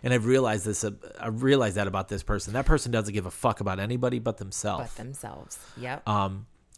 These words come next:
Speaker 1: and that is, unfortunately, that's how I see most of Christianity is, "Oh,
Speaker 2: Right.
Speaker 1: you only care about your, your, you guys. You don't give a fuck about the rest of the world."
Speaker 2: Yeah.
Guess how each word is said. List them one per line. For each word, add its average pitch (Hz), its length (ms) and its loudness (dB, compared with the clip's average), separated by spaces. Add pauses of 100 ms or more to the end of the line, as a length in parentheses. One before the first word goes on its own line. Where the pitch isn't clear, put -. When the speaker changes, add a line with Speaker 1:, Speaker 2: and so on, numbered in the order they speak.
Speaker 1:
and 127 180 0
that 135 200 6
is, - 280 0 (460)
unfortunately, 147 520 2
that's 143 220 2
how 143 160 0
I 127 100 2
see 127 240 -2
most 110 640 2
of 101 120 -2
Christianity 80 840 -6
is, 107 360 -2 (420)
"Oh, 151 140 8
Speaker 2:
Right. 131 80 4
Speaker 1:
you 214 260 4
only 196 220 4
care 190 240 0
about 139 280 2
your, 107 300 0 (140)
your, 107 440 2
you 110 720 2
guys. - 600 -2
You 185 120 4
don't 254 140 4
give 160 160 0
a 92 60 -8
fuck - 520 -4
about 104 200 -6
the 104 80 -8
rest 101 280 -4
of 98 60 -10
the 78 80 -8
world." 64 240 -8
Speaker 2:
Yeah. 143 140 -8